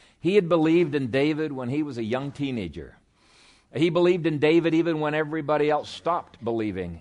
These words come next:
in David. And the presence of that attitude was hugely, hugely encouraging, uh, to David. It's no wonder that the Psalms that he writes during, uh, right after this period have this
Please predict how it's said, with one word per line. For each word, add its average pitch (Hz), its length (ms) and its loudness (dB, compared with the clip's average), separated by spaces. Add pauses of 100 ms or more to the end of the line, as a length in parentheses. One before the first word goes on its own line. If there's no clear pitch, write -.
in 110 200 -6
David. 104 400 -4
And 110 100 -4
the 101 60 -4
presence 202 600 -6
of 117 160 -6
that 151 280 -2
attitude 143 500 -6
was 127 200 -8
hugely, 139 880 -10
hugely 101 720 -6
encouraging, 101 880 -6 (360)
uh, 123 80 -4
to 131 140 -4
David. 127 340 0
It's 101 160 -8
no 156 120 0
wonder 147 380 0
that 110 200 -10
the 127 60 -12
Psalms 151 420 -2
that 131 80 -2
he 131 80 -2
writes 139 400 0
during, 123 400 -2 (520)
uh, 120 140 0
right 135 180 2
after 147 300 4
this 113 220 -4
period 110 520 -2 (280)
have 151 200 2
this 143 240 -2